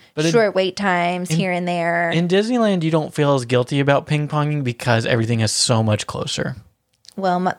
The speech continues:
Speaker 2: the blisters on my heels would say otherwise.
Speaker 1: I, I think I attribute that to the fifteen-minute walk back to the hotel.
Speaker 2: Well, whatever you wanna say.
Speaker 1: Or you trying to wear not broken in Vans for one day.
Speaker 2: That did happen.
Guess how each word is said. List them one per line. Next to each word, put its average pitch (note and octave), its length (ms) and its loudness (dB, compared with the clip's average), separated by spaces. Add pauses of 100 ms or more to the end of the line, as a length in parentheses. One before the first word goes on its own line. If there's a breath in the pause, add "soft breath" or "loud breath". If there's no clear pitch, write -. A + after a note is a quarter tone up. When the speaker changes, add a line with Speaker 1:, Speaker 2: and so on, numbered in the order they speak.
Speaker 2:
the F#3 300 0 (140)
blisters G#3+ 480 0
on F3 120 -2
my - 100 -4
heels E3+ 500 0
would - 180 -4
say - 200 -4
otherwise. - 880 -2
Speaker 1:
I, B2 340 0
I C3+ 40 0
think D3+ 320 -2
I B2 120 0
attribute B2 420 0
that A#2+ 320 0
to A#2 180 -2
the A2 100 -4
fifteen-minute A2 580 -6
walk B2 240 -2
back C#3+ 180 -4
to C3 100 -6
the - 80 -8
hotel. - 420 -6 (720)
Speaker 2:
Well, G3 320 -6 (320)
whatever D4+ 320 2
you A3+ 100 2
wanna G3+ 220 -4
say. - 260 -4
Speaker 1:
Or C#3 140 4
you C3+ 180 2
trying C3 240 0
to B2 80 2
wear A#2 200 2
not A2+ 360 0
broken A2+ 300 0
in A2 180 0
Vans G#2+ 540 -4
for - 200 -4
one - 200 -2
day. D#3 260 -4 (260)
Speaker 2:
That - 200 -4 (560)
did G3 220 2
happen. - 640 -8